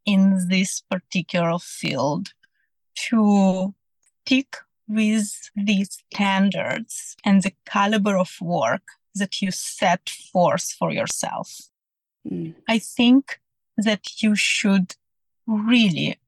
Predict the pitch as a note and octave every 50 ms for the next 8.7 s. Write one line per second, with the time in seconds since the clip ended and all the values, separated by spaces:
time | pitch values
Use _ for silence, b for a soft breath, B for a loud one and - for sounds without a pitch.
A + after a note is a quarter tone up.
0 | _ _ - G#3 G3 F#3+ G3 A3 G#3+ G#3 G3+ G3 G3+ G3 - - - - - -
1 | G3 E3+ D#3+ E3+ E3+ E3+ G3 - - - _ _ _ _ _ _ _ _ _ _
2 | - A#3+ G3+ G3 F#3+ - _ _ _ - G3 F#3 _ - G#3 F3 - A2+ - -
3 | - - - _ _ _ _ _ _ _ - G3 F#3+ G#3+ F#3+ F3+ F3+ F3 - G3
4 | F3+ F3+ E3+ - - - - - _ _ - - F3+ F3+ - - - F#3+ - -
5 | F3+ E3 - A3 A3+ _ _ _ _ _ _ _ _ - A3 G3 F#3+ F#3+ - -
6 | _ - F3+ F3 F#3 A3+ B3 - _ - G3 G3+ F#3 F#3 - G#3 G3+ - _ -
7 | G3+ G3 - - G3 F#3 G3+ F3+ F3 G3+ F#3+ E3 F3 F3 D#3 D#3 E3+ F3 F3 E3+
8 | F3+ E3 - F3+ F3 - - - F#3 - - - G3 F#3+